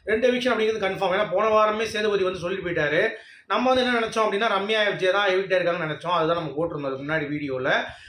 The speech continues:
ஆனா, இப்ப என்ன தகவல் வருதுன்னு பாத்தீங்கன்னா, ரம்யாவும் துஷாரும்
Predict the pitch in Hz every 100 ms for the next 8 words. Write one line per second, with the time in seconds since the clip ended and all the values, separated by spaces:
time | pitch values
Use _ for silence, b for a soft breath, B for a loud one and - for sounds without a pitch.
0 | B 254 262 247 247 302 277 269 269 226
1 | 240 214 208 196 180 214 180 185 220 220
2 | 220 214 196 220 220 196 214 185 151 233